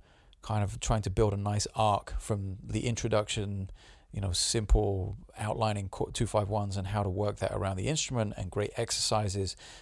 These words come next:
to get that basic vocabulary into your playing, and then kind of having a nice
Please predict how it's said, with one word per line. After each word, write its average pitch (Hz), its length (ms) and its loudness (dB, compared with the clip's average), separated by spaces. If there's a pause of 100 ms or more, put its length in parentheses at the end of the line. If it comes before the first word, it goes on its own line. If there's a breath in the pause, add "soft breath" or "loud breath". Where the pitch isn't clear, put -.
to 113 100 -2
get 104 180 2
that 104 160 0
basic 104 320 2
vocabulary 92 800 2 (580 loud breath)
into 110 320 2
your 92 280 0 (100)
playing, 139 460 4
and 104 180 0
then 104 160 0
kind 101 240 -4
of 95 160 -6
having 98 260 0
a 98 40 0
nice 98 320 -2